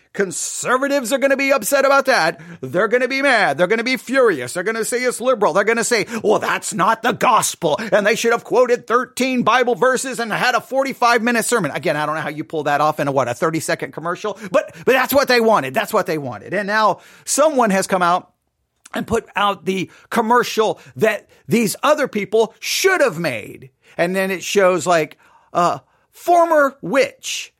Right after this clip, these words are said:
And then it shows her being baptized, and former prostitute and former abortionist. And it shows all these people and what, that, that's, that's what you should have shown, demonstrating that, you know, the gospel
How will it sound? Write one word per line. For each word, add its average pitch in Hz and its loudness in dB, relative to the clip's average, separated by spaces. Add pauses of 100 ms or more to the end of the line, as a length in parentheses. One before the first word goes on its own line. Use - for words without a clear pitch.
(100)
And 156 -6
then 165 -6
it 143 -12
shows 156 -2
her 160 -2
being 151 -6
baptized, 127 -6
and 135 -12
former 285 0 (240)
prostitute 156 -2
and 135 -10 (140)
former 285 0
abortionist. 208 0
And 185 -4
it 170 -4
shows 226 2
all 202 4
these 185 -8
people 190 -6
and 156 -6 (160)
what, 180 0 (100)
that, 208 -2
that's, 262 -2 (160)
that's 254 0
what 226 0
you 214 -2
should 214 2
have 170 -2
shown, 147 0
demonstrating 208 -2
that, 160 0
you 160 -4
know, 147 2
the 143 -2
gospel 135 -2